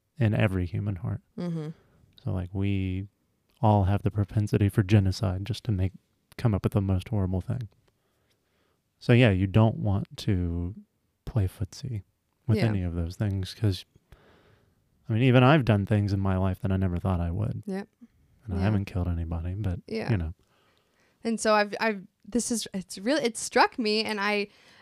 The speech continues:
Speaker 2: and I like to apply principles to things because it's black and white and it's simple. And even if it's hard, it's simple.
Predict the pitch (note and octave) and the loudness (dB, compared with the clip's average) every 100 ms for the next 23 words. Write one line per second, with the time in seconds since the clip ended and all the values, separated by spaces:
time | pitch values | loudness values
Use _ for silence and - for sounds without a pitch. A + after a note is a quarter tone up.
0 | - - _ - A3 A3 A3 G#3+ B3 - | -20 -20 _ -2 2 2 4 4 2 0
1 | C#4 A#3 - G#3+ G#3 - A#3 A#3 A#3+ G#3 | 0 0 0 -2 -2 -2 -4 -4 -6 -6
2 | G3+ - A#3 G#3+ F#3+ G3+ G#3 - G#3 - | -8 -4 -4 -2 -2 0 -2 -6 -8 -2
3 | G3+ F#3 F#3+ - G3 G3 G3+ F#3+ F3+ F3+ | 0 0 -4 -6 -2 -2 -2 -2 -2 -2
4 | F3+ E3+ - G3+ G3 - E3 E3+ F#3+ _ | -4 -6 -6 -4 -6 -6 -6 -6 -6 _
5 | _ _ _ - F#3+ F#3 - _ G#3+ G#3+ | _ _ _ -6 -4 -4 -8 _ -2 0
6 | A3 G3 F3 - G#3+ G3+ E3+ - G3+ G3 | 0 -2 -2 2 4 4 0 -2 -2 0
7 | D3+ D3+ E3+ | 0 0 -2